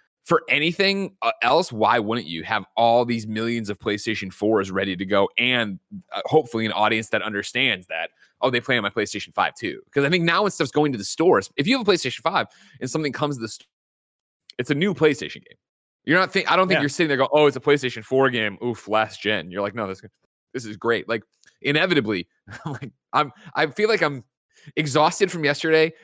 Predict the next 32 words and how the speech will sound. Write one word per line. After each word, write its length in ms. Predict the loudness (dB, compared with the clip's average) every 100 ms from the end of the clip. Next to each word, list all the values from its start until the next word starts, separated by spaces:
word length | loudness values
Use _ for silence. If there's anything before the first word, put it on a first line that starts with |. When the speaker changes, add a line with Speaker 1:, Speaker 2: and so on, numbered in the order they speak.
| -6
Speaker 1:
I'm 140 | -4
hu-, 160 | -2 -2 -2
I'm 100 | -2
fucking 380 | -2 -4 -6 -10 _ _ -6
pumped 260 | -4 -2 -2
on 120 | -2
coffee, 440 | -2 -2 -2 -2
and 100 | -2
I 60 | 0
haven't 240 | -2 -4 -6
t-, 120 | -2
done 220 | 2 2 2
this 140 | 0
show 220 | 2 2
in 60 | 2
forever. 400 | 4 4 6 6
So 120 | 4
it's 120 | 2 2
like 120 | -2
this 140 | -4
weird 500 | 0 2 4 4 2 -2
excitement 460 | -6 -2 0 4
Speaker 2:
Oh, 40 | 4
yeah, 120 | 2
dude, 80 | 0
Speaker 1:
fucking 160 | 2
Speaker 2:
I 160 | 2 2
feel 140 | 4
the 80 | 4
Speaker 1:
vortex 20 |
Speaker 2:
exact 240 | 4 0 0
same, 140 | -6